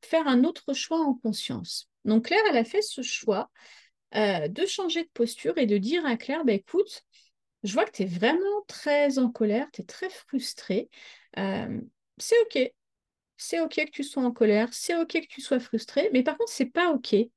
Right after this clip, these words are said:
que tu jettes tes affaires. Est-ce que tu veux qu'on parle de ce qui t'a mis en colère ? Eh ben, figurez-vous que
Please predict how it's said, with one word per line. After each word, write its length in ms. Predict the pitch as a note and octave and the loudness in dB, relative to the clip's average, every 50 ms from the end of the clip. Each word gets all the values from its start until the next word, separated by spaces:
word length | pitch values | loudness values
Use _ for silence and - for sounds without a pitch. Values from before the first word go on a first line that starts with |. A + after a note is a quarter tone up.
| _ _ - - - - _ _ - | _ _ -20 -20 -20 -20 _ _ -6
que 200 | - - E4 F4+ | -2 0 0 0
tu 160 | F4+ - - C4+ | 0 0 0 2
jettes 240 | A#3 C4 C4+ C4+ _ - | 2 2 0 -2 _ -2
tes 220 | - B3 A#3 A3 | 2 2 4 4
affaires. 440 | G#3 G3+ - - - - E3 - _ _ _ _ _ _ _ - | 2 0 -2 -4 -8 -8 -8 -10 _ _ _ _ _ _ _ -2
Est-ce 140 | A3+ A#3 | 0 2
que 120 | - A#4+ A#4+ | 4 2 2
tu 100 | - F4+ | 2 4
veux 100 | F4 G4+ - | 2 4 4
qu'on 180 | - C#4 A#3+ | 4 2 2
parle 400 | A#3+ - - B3 B3+ D4 F4 E4 | 2 2 2 2 2 4 4 4
de 80 | C4 A#3 | 4 2
ce 100 | A#3+ - | 2 0
qui 140 | - A#3 A#3+ | -2 0 2
t'a 160 | A3 G3+ G#3 | 4 6 8
mis 180 | A3+ B3+ C#4+ | 8 8 8
en 80 | C4+ A#3+ | 6 6
colère ? 580 | A#3 - G3 F#3 F3 F3 - - D#3 - - _ _ _ _ _ _ _ _ - - _ _ _ _ _ _ _ _ _ _ _ - | 4 2 2 2 2 0 -2 -6 -10 -16 -20 _ _ _ _ _ _ _ _ -20 -20 _ _ _ _ _ _ _ _ _ _ _ -4
Eh 80 | F#3+ G#3 | -2 0
ben, 120 | C#4+ D#4 | 0 0
figurez-vous 800 | D#4+ - - E4 C4+ C4 C4 B3+ A#3 A#3+ A3+ G3+ G3+ A#3+ D4 F#4 F4 | 0 0 -2 0 0 2 0 2 4 4 4 4 2 -2 -4 -4 -4
que 200 | - - C#4 C#4 | -2 0 0 2